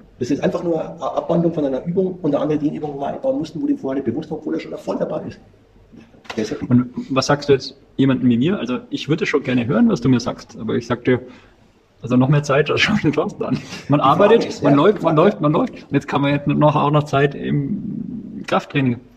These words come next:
Speaker 2: Das,
Speaker 1: Wenn,
Speaker 2: das kriege ich leider
Speaker 1: wenn,
Speaker 2: nicht mehr unter.
Speaker 1: wenn,
Speaker 2: Wir
Speaker 1: wenn
Speaker 2: kriegen
Speaker 1: die
Speaker 2: das jetzt
Speaker 1: Superlagen
Speaker 2: hin.
Speaker 1: einmal so groß sind,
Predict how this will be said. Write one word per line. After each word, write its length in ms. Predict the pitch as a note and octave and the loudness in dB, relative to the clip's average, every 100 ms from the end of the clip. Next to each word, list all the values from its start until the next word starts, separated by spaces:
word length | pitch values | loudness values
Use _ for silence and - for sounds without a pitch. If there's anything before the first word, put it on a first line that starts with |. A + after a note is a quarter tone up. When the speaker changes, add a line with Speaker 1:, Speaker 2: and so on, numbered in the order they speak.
| - _ - - _ - | -20 _ -20 -20 _ -18
Speaker 2:
Das, 120 | - C3+ | -6 0
Speaker 1:
Wenn, 120 | D#3+ | 0
Speaker 2:
das 300 | - - C#3 | 0 0 0
kriege 180 | E3+ F#3+ | 4 4
ich 160 | E3+ - | 4 0
leider 160 | D#3 | 2
Speaker 1:
wenn, 60 | E3+ | 4
Speaker 2:
nicht 80 | F3+ | 4
mehr 100 | F3+ | 4
unter. 300 | F#3 D#3 A#2 | 2 -2 0
Speaker 1:
wenn, 120 | D3 | -2
Speaker 2:
Wir 60 | E3+ - | -2 -4
Speaker 1:
wenn 80 | C3+ | -4
Speaker 2:
kriegen 160 | F3 F3 | -2 0
Speaker 1:
die 40 | |
Speaker 2:
das 80 | F3+ | 2
jetzt 100 | F3+ | 2
Speaker 1:
Superlagen 160 | F3 - | 2 -2
Speaker 2:
hin. 80 | |
Speaker 1:
einmal 160 | E3 D#3+ | -2 -2
so 140 | E3 | -2
groß 280 | D#3+ D3 - | -4 -4 -4
sind, 120 | - | -8